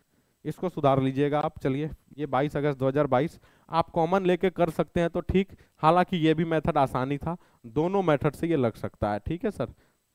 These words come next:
चलिए सर, क्वेश्चन नंबर एक सौ एक, एक सौ एक का सगुन मिलेगा इस बार आपको। देखें भाई, एक्स प्लस रूट दो सौ छप्पन, x plus root दो सौ छप्पन equals to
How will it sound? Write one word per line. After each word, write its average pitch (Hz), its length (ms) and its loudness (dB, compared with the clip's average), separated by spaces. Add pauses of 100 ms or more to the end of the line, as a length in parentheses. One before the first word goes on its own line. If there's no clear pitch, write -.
(140)
चलिए 135 320 0
सर, - 200 -12
क्वेश्चन 147 360 -4
नंबर 160 400 -4
एक 143 180 -2
सौ 160 280 -6
एक, 117 260 -6 (1160)
एक 151 220 -4
सौ 175 200 -4 (100)
एक 165 220 -4
का 156 140 -2
सगुन 143 360 -6
मिलेगा 117 460 -2
इस - 160 -16
बार 107 260 -6
आपको। - 420 -14 (1300)
देखें 123 420 -4
भाई, - 160 -14 (960)
एक्स 226 340 0
प्लस - 320 2 (120)
रूट 180 360 0
दो 185 160 0
सौ 202 160 -2
छप्पन, - 480 2 (540)
x 247 320 2
plus 233 300 4
root 208 260 4
दो 208 180 6
सौ 220 140 -2
छप्पन 220 400 0
equals 196 300 2
to 220 140 -6